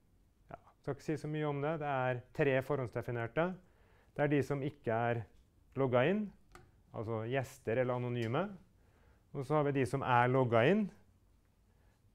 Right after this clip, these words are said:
Og så har vi administrator. Det er de hovedrollene som er der som standard.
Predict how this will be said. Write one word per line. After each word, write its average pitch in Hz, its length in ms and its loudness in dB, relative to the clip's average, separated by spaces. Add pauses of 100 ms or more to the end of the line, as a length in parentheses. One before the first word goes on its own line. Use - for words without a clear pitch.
(120)
Og 120 80 -10
så 135 160 2
har 120 80 2
vi 123 80 2
administrator. 113 800 0
Det 127 80 2
er 127 80 0
de 117 80 -4
hovedrollene 92 640 -2
som 104 160 -10
er 87 160 -6
der 85 80 -12
som 90 160 -14
standard. 85 400 -12